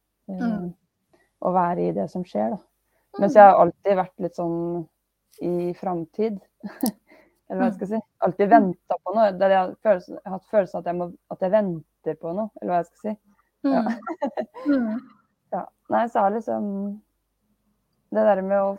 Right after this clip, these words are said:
Speaker 2: få på plass, eh, selvfølelsen som liksom
Speaker 1: Mm.
Speaker 2: For jeg hadde jo, jeg var jo ikke god nok, jeg var ikke verdt noe.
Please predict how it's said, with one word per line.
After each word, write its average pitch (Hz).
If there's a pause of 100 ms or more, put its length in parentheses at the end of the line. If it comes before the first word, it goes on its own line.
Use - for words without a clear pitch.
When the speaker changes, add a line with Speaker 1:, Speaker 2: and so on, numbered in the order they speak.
(120)
Speaker 2:
få 214
på 180
plass, -
eh, 202
selvfølelsen 196
som 240
liksom 208 (540)
Speaker 1:
Mm. 196 (320)
Speaker 2:
For 233
jeg 226
hadde 190
jo, 190 (560)
jeg 202
var 175
jo 175
ikke 220
god 180
nok, 180
jeg 185
var 185
ikke 208
verdt -
noe. 185